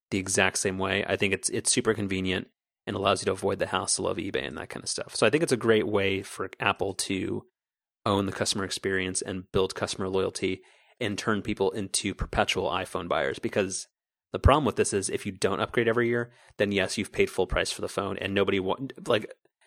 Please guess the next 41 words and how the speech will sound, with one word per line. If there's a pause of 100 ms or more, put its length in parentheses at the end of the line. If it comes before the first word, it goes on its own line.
(240)
much
in
the
same
way
that
people
don't
like
admitting
the
full
cost
of
phones,
people
don't
like, (760)
Americans
would
perceive
that
as
having
lost
money,
even
though
you
haven't
lost
anything. (840)
So
it
keeps
people
stuck
in
the
iPhone
trap,